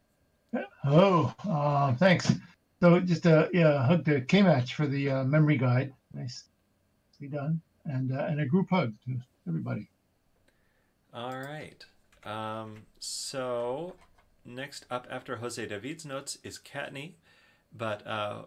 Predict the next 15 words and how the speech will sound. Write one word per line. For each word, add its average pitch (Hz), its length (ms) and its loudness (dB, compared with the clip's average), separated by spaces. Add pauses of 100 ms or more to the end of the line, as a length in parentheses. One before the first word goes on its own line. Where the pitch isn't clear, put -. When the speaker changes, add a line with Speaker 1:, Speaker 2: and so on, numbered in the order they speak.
(160)
Speaker 2:
Jose 120 300 -10
David 151 320 -6
writes, 143 520 -10
"A 113 100 -8
hug 131 280 -8
to 107 140 -12
K-Match 165 500 -10
for - 140 -12
the 120 80 -6
second 139 300 -10
contribution 127 640 -12
to 123 200 -14
my 107 240 -8
Arrow 131 280 -2
library, 113 640 -6